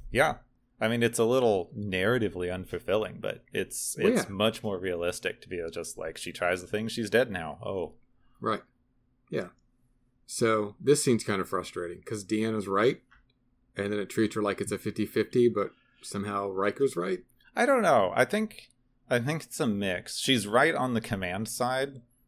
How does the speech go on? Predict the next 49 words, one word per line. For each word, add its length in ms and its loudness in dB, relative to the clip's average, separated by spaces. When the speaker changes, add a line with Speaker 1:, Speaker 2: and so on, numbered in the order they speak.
Speaker 1:
They 140 6
don't 180 6
really 200 6
go 180 4
into 220 0
it. 100 -2
She's 180 -4
very 260 4
right 280 2
on 240 -2
the, 480 -4
the 140 4
commander 640 2
has 240 0
to 80 -4
set 280 2
a 220 0
example 520 -2
for 160 -2
the 80 -4
crew, 340 0
'cause 200 -6
you're, 100 -4
like, 240 -2
the 80 -8
crew's 340 -6
dad 400 2
now. 380 -6
But 240 4
Speaker 2:
Yeah. 560 -20
Speaker 1:
she's 380 -2
al-, 320 4
he's 340 4
more 300 4
right 300 4
on 320 -2
the, 500 -4
"I 140 10
want 280 6
to 60 0
handle 360 2
my 280 2
grief 400 -2
the 120 2
way 180 6
I'm 160 4
handling 460 -2
my 160 -2
grief." 460 -2